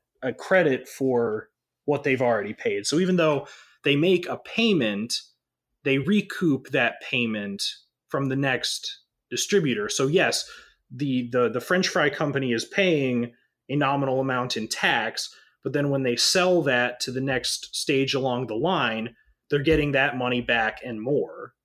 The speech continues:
So they're paying taxes, but they're not really absorbing the cost of the tax.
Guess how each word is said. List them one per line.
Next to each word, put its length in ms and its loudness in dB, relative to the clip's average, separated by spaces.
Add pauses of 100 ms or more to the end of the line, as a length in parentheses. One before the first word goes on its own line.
(140)
So 120 -2
they're 120 4
paying 420 4
taxes, 460 0
but 100 -10
they're 100 2
not 160 2
really 180 4
absorbing 520 2
the 180 -6
cost 600 -2
of 140 -6
the 100 -6
tax. 880 -8